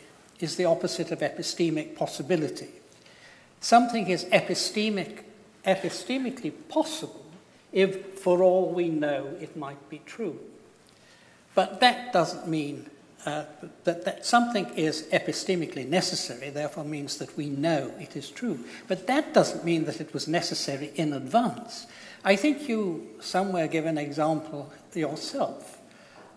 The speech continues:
um, of somebody who's put before a firing squad, uh, of ten marksmen, um, and they all miss.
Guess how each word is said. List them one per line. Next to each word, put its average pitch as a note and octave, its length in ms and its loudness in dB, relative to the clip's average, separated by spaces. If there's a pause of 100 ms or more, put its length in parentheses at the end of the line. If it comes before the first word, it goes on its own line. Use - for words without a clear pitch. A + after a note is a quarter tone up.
um, F3+ 320 4 (140)
of E3+ 140 0
somebody G#3+ 460 2
who's E3+ 240 0
put - 460 -4
before E3 540 -2
a C#3+ 260 -6 (340)
firing F#3+ 440 4
squad, - 340 -6 (720)
uh, D#3 260 2 (160)
of D3+ 360 -6
ten E3+ 400 0
marksmen, D#3+ 500 -4 (880)
um, F#3+ 440 0 (180)
and F#3 500 0 (460)
they A3 160 10
all G3 460 6
miss. - 720 2